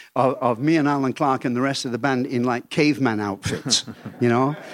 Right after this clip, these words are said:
And so we would do that, and then we would take those clothes off, and we'd come back as Ricky and Dane Young. And then about, you know, a half hour later, the band would come out, and we'd be Kirk Daniels and the Deltas. But yeah,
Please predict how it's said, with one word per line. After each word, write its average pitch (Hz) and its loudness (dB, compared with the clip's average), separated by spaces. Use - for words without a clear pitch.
And 143 0
so 143 4
we 190 2
would 156 4
do 151 4
that, 135 4
and 139 2
then 156 2
we 147 4
would 131 -2
take 175 2
those 151 2
clothes 143 0
off, 120 0
and 135 0
we'd 127 -2
come 156 0
back 139 0
as 127 -2
Ricky 131 2
and 127 2
Dane 120 2
Young. 113 0
And 131 4
then 135 2
about, 135 -2
you 165 2
know, 135 6
a 135 4
half 139 0
hour 123 2
later, 127 4
the 120 0
band 123 0
would 120 0
come 127 0
out, 117 0
and 113 0
we'd 110 -2
be 113 0
Kirk 120 -2
Daniels 113 -6
and 113 -2
the 110 0
Deltas. 113 -4
But 135 0
yeah, 160 2